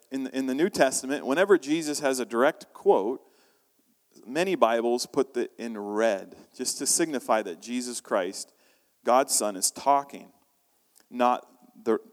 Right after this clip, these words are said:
it's not a quote or a thought from the writer, but a quote directly from Jesus, called the red letters.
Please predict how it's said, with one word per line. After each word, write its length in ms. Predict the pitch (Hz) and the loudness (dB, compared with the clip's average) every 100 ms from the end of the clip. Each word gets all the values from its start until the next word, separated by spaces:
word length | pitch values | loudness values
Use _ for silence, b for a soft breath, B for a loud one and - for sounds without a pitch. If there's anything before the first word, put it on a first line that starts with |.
| - | -20
it's 220 | - - | -16 -4
not 140 | 127 113 | -2 -2
a 120 | 101 | -4
quote 360 | - 131 127 | 2 4 4
or 100 | 120 | 2
a 40 | 101 | 0
thought 280 | - 123 101 | 0 0 0
from 120 | 120 | -6
the 100 | 113 | 0
writer, 340 | 165 214 156 | 2 2 2
but 160 | 127 127 | 2 2
a 40 | |
quote 320 | 113 147 135 | 2 2 2
directly 460 | 120 127 135 135 127 | 4 2 2 -2 -6
from 240 | - 113 | -6 -12
Jesus, 580 | 104 113 110 95 95 - - _ _ _ _ _ _ _ _ _ | -10 -10 -10 -8 -8 -10 -14 _ _ _ _ _ _ _ _ _
called 200 | - 120 | -6 -4
the 80 | 113 | -2
red 240 | 113 113 | -4 -4
letters. 480 | 107 98 98 - | -6 -10 -14 -18